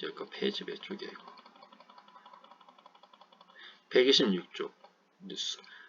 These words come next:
뉴스에서는, 여기서는 국가는 사회 계약을 통해 만들어졌다. 근데 사회 계약서는 사실은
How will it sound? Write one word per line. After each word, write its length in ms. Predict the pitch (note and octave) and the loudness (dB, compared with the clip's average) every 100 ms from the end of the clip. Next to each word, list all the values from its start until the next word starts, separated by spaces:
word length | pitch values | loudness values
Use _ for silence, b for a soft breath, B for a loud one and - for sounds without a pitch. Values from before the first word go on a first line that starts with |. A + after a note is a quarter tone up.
| b b - - - | b b -20 -20 -8
뉴스에서는, 1120 | G2+ B2+ C#3+ - G3 F#3+ F3+ F3 D#3 E3+ F#3 G3 | 0 2 6 12 12 12 12 10 8 8 6 6
여기서는 520 | F#3 G#3+ C3 A#2 D3+ | 4 6 6 6 4
국가는 460 | - - E3 F3 E3 | 2 8 10 10 8
사회 380 | - F#3 G3 | 8 10 12
계약을 440 | F#3+ B2 A2+ B2 B2 | 10 10 10 10 6
통해 240 | A#2+ C3+ | 6 6
만들어졌다. 760 | G#2 F2+ B2 C3+ G2 - - - b b b b b b _ _ | 6 8 10 10 8 2 -6 -8 b b b b b b _ _
근데 140 | - A#2+ | -2 0
사회 360 | - G3 A3 G#3+ | 8 12 12 12
계약서는 680 | A#2+ A#2+ B2 C3 A2+ C3 | 10 10 8 6 6 6
사실은 760 | A#2+ D3+ D#3+ D#3 C#3 C#3 G#2+ | 4 2 2 4 6 6 4